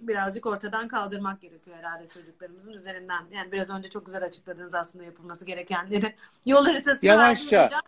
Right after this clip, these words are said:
Speaker 2: acele yok. Yani bakın,
Speaker 1: Hı hı.
Speaker 2: e, daha hız-, hızlı gitmek için koşturanlar genellikle yolda ayağa takılıp düşer. Yani normal bir tempoyla gitmeye bir engel yok.
Speaker 1: Hı.
Speaker 2: O nedenle burada yaşamın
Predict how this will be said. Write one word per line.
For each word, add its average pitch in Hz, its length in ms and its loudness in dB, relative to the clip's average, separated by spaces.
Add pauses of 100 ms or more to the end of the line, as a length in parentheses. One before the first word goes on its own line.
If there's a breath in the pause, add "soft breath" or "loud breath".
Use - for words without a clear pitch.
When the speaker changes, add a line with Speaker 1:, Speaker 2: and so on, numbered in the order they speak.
Speaker 2:
acele 196 440 6
yok. 214 400 2 (240)
Yani 165 200 -4
bakın, 143 360 -6
Speaker 1:
Hı 254 40 -18
hı. 240 600 -16
Speaker 2:
e, 127 220 -4 (360)
daha 180 320 2
hız-, 165 320 0 (400)
hızlı 151 420 0
gitmek 175 400 -4
için - 180 -14
koşturanlar 185 800 4
genellikle 165 440 0
yolda 156 260 2
ayağa 147 260 4
takılıp 143 400 -4
düşer. 113 340 -2 (640)
Yani 135 440 0
normal 180 380 2
bir 175 60 -2
tempoyla 175 500 4
gitmeye 160 560 -2
bir 156 160 0
engel 156 380 6
yok. 123 260 4
Speaker 1:
Hı. - 80 -20
Speaker 2:
O 143 140 8
nedenle 135 560 6
burada 160 220 0
yaşamın 160 600 2